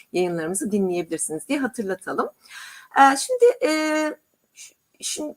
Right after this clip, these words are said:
bu Ulvi, e, Ulvi Bey sormuş. Ulvi Bey aslında yanıt verdik. Belki program başını kaçırmış olabilir mis-, bilirsiniz ama Amerika borsalarında balon var, çok şişti, balon patlayacak deniyor. Konumuzun bu konuda görüşü nedir? Bununla ilgili görüşümüzü, e, konuşmuştuk.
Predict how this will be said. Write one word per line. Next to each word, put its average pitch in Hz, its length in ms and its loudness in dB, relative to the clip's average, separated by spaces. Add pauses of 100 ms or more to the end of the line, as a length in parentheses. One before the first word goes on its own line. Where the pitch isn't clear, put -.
bu 311 240 -4
Ulvi, 302 540 0
e, 262 380 -2
Ulvi 294 300 -2
Bey 302 140 -2
sormuş. 277 440 -2
Ulvi 285 240 -2
Bey 269 140 2
aslında 262 300 2
yanıt 269 320 -4
verdik. 262 360 4 (140)
Belki 226 460 2
program 233 380 2
başını 240 320 -2
kaçırmış 233 400 -4
olabilir 240 340 2
mis-, - 300 -6
bilirsiniz 202 520 -4
ama 208 240 4 (300)
Amerika 247 420 2
borsalarında 233 840 4
balon 226 500 4
var, 202 240 2
çok 226 180 -8
şişti, 196 380 -8
balon 208 260 0
patlayacak 208 680 -4
deniyor. 208 300 0
Konumuzun 208 480 -2
bu 190 100 -6
konuda 190 240 -4
görüşü 190 340 -2
nedir? 381 260 -6 (320)
Bununla 226 160 4
ilgili 214 240 0
görüşümüzü, 214 600 0
e, 190 320 0
konuşmuştuk. - 840 -4